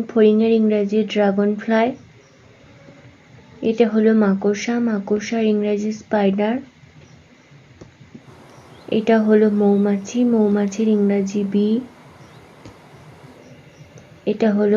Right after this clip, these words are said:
পঙ্গপাল, পঙ্গপালের ইংরাজি লোকাস্ট। এটা হলো সবুজ পোকা, সবুজ পোকার ইংরাজি গ্রিন ওয়ার্ম।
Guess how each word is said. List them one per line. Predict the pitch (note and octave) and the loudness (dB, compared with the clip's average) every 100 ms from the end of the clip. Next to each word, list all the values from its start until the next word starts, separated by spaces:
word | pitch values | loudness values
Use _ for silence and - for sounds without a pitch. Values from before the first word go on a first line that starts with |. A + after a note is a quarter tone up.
| G3+ | 0
পঙ্গপাল, | G#3 G3+ G3+ G#3 A#3 A#3 | 0 0 0 0 0 0
পঙ্গপালের | A3 G3+ G3 G3+ - G#3 G3+ G#3 | -2 -2 -2 -4 -4 -2 -2 0
ইংরাজি | G#3 G3+ G3+ G3+ G#3+ | 0 2 0 -2 -2
লোকাস্ট। | G3+ G3 G#3+ A3+ - - - - - - - - - - - - - - - - - - - - - - - - - - - | -2 -2 -4 -4 -6 -16 -20 -20 -20 -20 -20 -20 -20 -20 -20 -20 -20 -20 -20 -20 -20 -20 -20 -20 -20 -20 -20 -20 -20 -20 -4
এটা | G#3 G3+ G#3+ | -2 0 2
হলো | G#3+ A3 | 4 4
সবুজ | A3 G#3+ G3 G3+ G#3 | 4 2 2 2 -2
পোকা, | - A3+ A#3+ A#3+ | 0 2 2 -2
সবুজ | A3+ G#3 G#3 G3+ | -2 0 -2 -2
পোকার | A3 G#3+ A3 G#3+ | -4 -2 0 0
ইংরাজি | G#3 G#3 G3+ G3 G#3 | 2 2 0 0 -2
গ্রিন | G3 G#3 G3+ | 0 2 2
ওয়ার্ম। | G3 - G#3 G#3+ | 0 -2 0 0